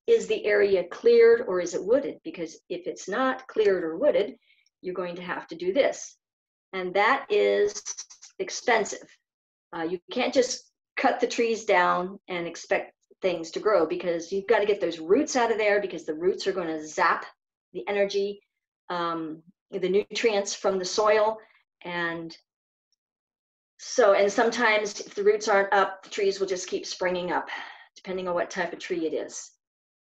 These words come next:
And so the soil can make a difference. Uh, you can always put in, uh, grow beds, boxes where you're buying soil and putting it in if it doesn't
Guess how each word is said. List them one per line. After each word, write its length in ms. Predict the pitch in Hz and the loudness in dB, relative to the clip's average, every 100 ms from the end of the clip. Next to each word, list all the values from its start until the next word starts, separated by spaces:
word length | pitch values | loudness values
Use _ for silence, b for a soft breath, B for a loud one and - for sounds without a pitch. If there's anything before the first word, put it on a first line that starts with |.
| _ _ _ _ _ _ - b b b b | _ _ _ _ _ _ -20 b b b b
And 160 | 220 233 | -6 2
so 320 | 254 240 233 | 6 8 8
the 80 | 277 | 6
soil 460 | - 294 302 392 | 4 6 8 6
can 160 | 359 311 | 2 2
make 160 | 262 | 4
a 60 | 254 | 4
difference. 500 | 226 214 277 330 - - | 2 2 -2 -2 -10 -4
Uh, 240 | 208 202 196 | 0 2 2
you 80 | |
can 140 | 190 190 | 0 2
always 240 | 196 262 | 4 4
put 220 | - 294 | 2 2
in, 320 | 277 262 254 - _ _ _ _ _ _ _ _ _ _ | 4 4 2 -2 _ _ _ _ _ _ _ _ _ _
uh, 260 | 185 175 165 | -2 -2 -2
grow 320 | 160 190 226 | 0 6 6
beds, 640 | 240 226 277 - - - _ - 165 | 8 6 4 0 -8 -10 _ -20 0
boxes 580 | 208 240 254 269 262 - | 2 4 2 -4 -4 0
where 80 | 202 | 0
you're 320 | 185 196 - | 4 2 4
buying 320 | 190 190 220 | 2 4 4
soil 420 | 233 - 220 220 220 | 2 4 4 4 2
and 140 | 190 | 2
putting 260 | 254 247 240 | 2 4 6
it 80 | |
in 160 | 208 208 | 4 4
if 120 | 202 | 0
it 60 | - | 2
doesn't 240 | 208 - | 2 2